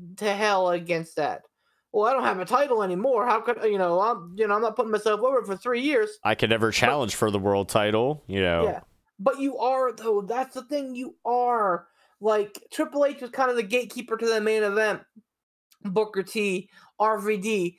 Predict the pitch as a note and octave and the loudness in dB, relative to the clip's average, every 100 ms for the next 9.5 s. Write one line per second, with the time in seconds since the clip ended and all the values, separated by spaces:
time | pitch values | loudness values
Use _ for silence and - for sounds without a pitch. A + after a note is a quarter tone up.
0 | _ - G3 A3 A3 A3 G#3+ G3 F3+ F#3 | _ -4 0 0 2 0 2 0 -4 -8
1 | - G#3 G3 G#3+ G3+ F#3 F3 - - A#3 | -2 -2 -2 -6 -2 -2 -2 -4 0 0
2 | G3+ E3+ D#3+ _ _ - F#3 F#3 F3+ G#3 | 0 -4 -8 _ _ -4 -2 0 0 -2
3 | F#3+ A3 G3 - G#3 G3+ G3 F3 E3+ - | 0 -2 -2 -4 -2 2 2 0 -6 -20
4 | _ _ - F#3+ F3+ F#3+ F#3 - C#4 A#3 | _ _ -2 0 2 -2 -2 0 2 2
5 | G#3 F#3 G3 G3+ G3+ F3+ F#3 F3+ E3+ A3 | 0 0 0 0 -2 -2 -2 -2 0 0
6 | G#3+ G3 G3+ F#3+ G3+ G3 G3 G#3+ C4+ A3+ | 0 0 0 2 2 2 2 2 2 0
7 | G3+ _ _ F3+ G3 G3 F#3 F#3 F3 - | -2 _ _ -2 0 2 0 -2 -4 -6
8 | F3+ C#4+ D4+ G3 F3+ F3 - _ _ _ | -2 0 2 0 -4 -8 -18 _ _ _
9 | _ _ _ - | _ _ _ -10